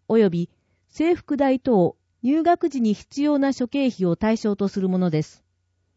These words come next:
申し込み者の資格要件。区内に一年以上居住し、進学予定者と同居していること。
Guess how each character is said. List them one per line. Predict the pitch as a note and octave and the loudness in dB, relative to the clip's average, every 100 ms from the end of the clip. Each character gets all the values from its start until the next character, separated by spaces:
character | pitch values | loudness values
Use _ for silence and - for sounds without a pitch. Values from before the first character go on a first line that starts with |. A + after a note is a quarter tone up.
| _ _ _ _ _ _ _ _ _ _ _ | _ _ _ _ _ _ _ _ _ _ _
申 | G#3+ D#4+ | -4 -2
し | F4+ | -4
込 | - E4+ | -4 -4
み | E4+ | 0
者 | B3 | 0
の | G3 | 0
資 | F3 - | -2 -4
格 | C#4+ D#4 | -4 0
要 | C#4+ C4 | 0 0
件。 | - D#3 C#3 - _ _ _ _ _ _ _ _ _ _ _ _ _ | 0 -2 -2 -6 _ _ _ _ _ _ _ _ _ _ _ _ _
区 | F4+ | -4
内 | F#4+ D4 | 0 2
に | G3 F#3 | 2 0
一 | F#3+ - | -4 -4
年 | D#4+ F4 F4 | -2 0 0
以 | D#4 | 0
上 | G#3 E3+ | 0 0
居 | - F3+ | 0 -2
住 | G3 F#3+ | 0 -2
し、 | - F3+ - _ _ | -2 -8 -8 _ _
進 | - D4+ E4+ | -8 -4 -2
学 | F4 D#4 | -2 -2
予 | D4+ | -2
定 | - D4+ | -2 -2
者 | - G#3 | -2 -2
と | F3 | 0
同 | G3+ B3 | 0 0
居 | C4+ | -2
し | B3+ | -2
て | A3+ | 0
い | G#3+ | 0
る | F#3+ | 0
こ | F3+ | -2
と。 | E3+ D#3+ | -4 -6